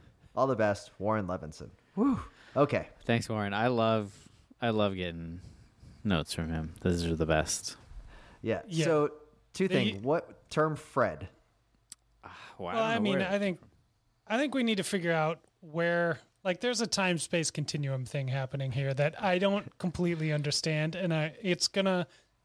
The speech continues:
Speaker 3: frame the context of how we need to answer this question.
Speaker 1: Okay. So we need to figure out where he is.
Speaker 3: Mm-hmm.
Speaker 1: He's at least, so we're on episode three thirty. He's listened to two eighty or
Speaker 2: Mm-hmm.
Speaker 1: two seventy-nine. So we assume that he's probably in, like, the two eighties somewhere, which was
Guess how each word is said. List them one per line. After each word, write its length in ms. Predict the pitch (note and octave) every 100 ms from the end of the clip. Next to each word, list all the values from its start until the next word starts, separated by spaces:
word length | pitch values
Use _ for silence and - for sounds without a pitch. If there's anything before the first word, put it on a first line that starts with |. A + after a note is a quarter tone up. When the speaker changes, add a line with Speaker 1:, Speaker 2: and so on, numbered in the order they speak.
| _
Speaker 3:
frame 380 | - G3+ F#3+ F3+
the 80 | E3
context 600 | - E3 D3 D3+ - -
of 80 | C3+
how 180 | D#3+
we 100 | D3
need 160 | C#3+ C#3
to 120 | C#3+
answer 320 | D3 C3+ -
this 160 | B2+ A#2+
question. 560 | - C#3 - - D3+ D#3+ _ _ _ _ _ _ _ _ _ _ _ _ _ _ _ _ _ _ _
Speaker 1:
Okay. 280 | A#2+ A#2 E2+ - _ _ _ -
So 360 | - C3 C3 -
we 240 | B2+ C3
need 160 | C3 C#3+
to 80 | C#3+
figure 280 | - B2+ A#2+
out 120 | G#2
where 160 | A2
he 240 | G#2+ A2 G2
is. 400 | A2+ D3+ - - _ _ _ -
Speaker 3:
Mm-hmm. 240 | C#3+ D3
Speaker 1:
He's 200 | C3 C#3
at 160 | C#3+ B2
least, 460 | C#3 E3+ F3+ - - - - - _
so 140 | -
we're 80 | D3
on 80 | E3+
episode 360 | D#3 D3+ C#3+
three 140 | C3 C3
thirty. 380 | - A#2 G#2+ G2
He's 220 | A2 G2+
listened 240 | A#2+ C3
to 60 | A#2+
two 260 | - A2+ G#2
eighty 480 | G2+ F#2+ D#2 D2+ - A2
or 40 |
Speaker 2:
Mm-hmm. 180 | G2 G#2+
Speaker 1:
two 160 | F#2+ A#2+
seventy-nine. 460 | A#2 G2+ F#2+ F2
So 140 | F2 A2+
we 80 |
assume 400 | A2+ - D3 D3 C#3+
that 80 |
he's 160 | A#2+ A2
probably 340 | - G#2+ G#2+
in, 100 | G2+
like, 160 | F#2+ F#2
the 80 | G2
two 200 | A2 G2
eighties 320 | F2+ G#2+ A2+
somewhere, 320 | A#2+ B2 B2
which 220 | G#2 F#2+
was 220 | F2+ E2+